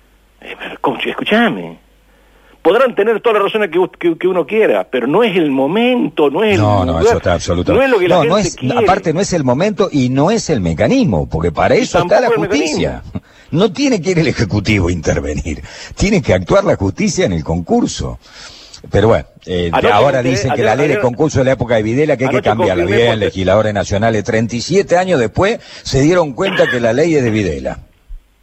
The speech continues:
Speaker 1: Bueno. Eh,
Speaker 2: Es un
Speaker 1: anoche
Speaker 2: mundo
Speaker 1: me enteré que
Speaker 2: difícil,
Speaker 1: la
Speaker 2: mi
Speaker 1: señora
Speaker 2: querido
Speaker 1: Vilma
Speaker 2: amigo.
Speaker 1: Ibarra,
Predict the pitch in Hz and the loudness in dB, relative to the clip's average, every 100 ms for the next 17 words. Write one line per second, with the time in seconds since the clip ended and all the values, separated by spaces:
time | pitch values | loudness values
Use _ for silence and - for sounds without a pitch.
0 | _ _ _ _ _ _ - 104 80 - | _ _ _ _ _ _ -4 -4 -6 -16
1 | _ _ _ - - _ _ _ _ _ | _ _ _ -20 -20 _ _ _ _ _
2 | _ 147 147 139 139 139 120 135 127 120 | _ 2 4 4 4 2 2 0 2 0
3 | 113 - 202 - 165 165 175 185 - - | 2 0 0 0 0 0 0 2 0 -2
4 | 175 160 180 160 151 190 | 0 2 2 2 2 0